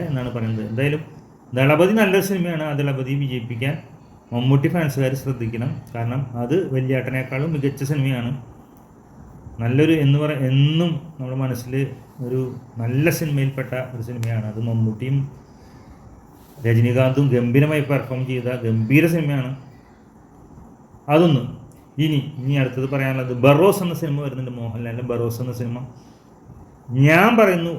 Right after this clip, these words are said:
ഒരിക്കലും ബറോസ് എന്ന സിനിമ വിജയിക്കില്ല എന്നുള്ളത്. ഒരിക്കലും അതിൻ്റെ ട്രെയിലർ കണ്ടു, പല ഭാഗങ്ങളും ട്രെയിലറും കാര്യങ്ങളൊക്കെ കണ്ടു. ആ സിനിമ ഒരിക്കലും ഒരു നല്ലൊരു സിനിമയായിട്ട് എനിക്ക് തോന്നുന്നില്ല. വെറും, എന്താ പറയുക,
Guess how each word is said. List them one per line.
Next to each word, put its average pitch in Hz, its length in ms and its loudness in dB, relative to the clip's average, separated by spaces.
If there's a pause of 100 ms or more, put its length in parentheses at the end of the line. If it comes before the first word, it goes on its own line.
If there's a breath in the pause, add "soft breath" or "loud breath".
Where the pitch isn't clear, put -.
ഒരിക്കലും 151 640 -2
ബറോസ് 143 380 0
എന്ന 143 220 -2
സിനിമ 123 260 -4 (300)
വിജയിക്കില്ല 120 1120 -4 (160)
എന്നുള്ളത്. 104 320 -2 (960)
ഒരിക്കലും 139 420 2
അതിൻ്റെ 147 220 2 (100)
ട്രെയിലർ 135 360 2 (320)
കണ്ടു, 135 260 -2 (120)
പല 127 100 -4 (100)
ഭാഗങ്ങളും 131 360 -2 (340)
ട്രെയിലറും 127 440 0
കാര്യങ്ങളൊക്കെ 123 440 -4 (100)
കണ്ടു. 117 240 -6 (920)
ആ 139 40 0 (100)
സിനിമ 139 300 4 (160)
ഒരിക്കലും 143 560 0
ഒരു 156 100 -2 (520)
നല്ലൊരു 143 400 0
സിനിമയായിട്ട് 139 420 -2
എനിക്ക് 117 220 -8
തോന്നുന്നില്ല. 120 360 -6 (120)
വെറും, 131 280 -2 (720 loud breath)
എന്താ 135 200 -4
പറയുക, 123 260 -4